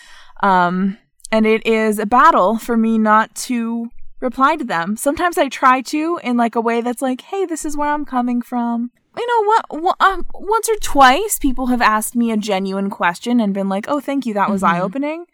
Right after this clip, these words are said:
Speaker 1: But, you know, most of the time it's just people who are, like, bashing their head against a wall.
Speaker 2: <laughs>
Speaker 1: And then it's very tempting to fight that with, like, with, you know,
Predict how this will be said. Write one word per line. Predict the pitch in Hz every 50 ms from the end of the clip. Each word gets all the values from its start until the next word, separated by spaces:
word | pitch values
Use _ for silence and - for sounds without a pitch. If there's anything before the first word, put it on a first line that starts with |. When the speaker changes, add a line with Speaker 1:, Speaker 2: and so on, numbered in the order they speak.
| _ _ _ _ _ _ _ _ _ -
Speaker 1:
But, | 190 - 202 196 185 175 170 165 - - _ _ _ _
you | - 226 214
know, | 180 147 135 127 208 214 247
most | 220 208 214 226 220 240
of | 240
the | 220
time | 226 226 220 190 185 180 180 175
it's | 165 180 -
just | - 185 190 -
people | 208 190 202 185 180
who | 190 190
are, | 175 170 170
like, | 165 156 143 151 - - -
bashing | 202 185 175 175 190 - - 196
their | 190 185
head | 190 202 170 180
against | 214 - 160 175 - - -
a | 180
wall. | 180 - - - - - - 254 -
Speaker 2:
<laughs> | _ - - - - - _
Speaker 1:
And | - 233 233
then | 220 220
it's | 226 214 -
very | 226 214 214 214 208
tempting | - - - 226 214 208 208 - 226 214 208 214 214
to | - 226 202
fight | - - - - 190 190 190 - -
that | 240 226 233 240 240 - -
with, | 196 196 202 202 196 - -
like, | 214 190 185 185 - - - _ _ _ _ _ _ _ _ _ _ _ _ _ _ _ _ _ _
with, | _ - - - - 202 190 208 202 196 208 - - - - _ _ _ _ _ _ _ _ _ _ _ _ _ _ _ _
you | _ 170 226 226
know, | 214 196 180 175 180 175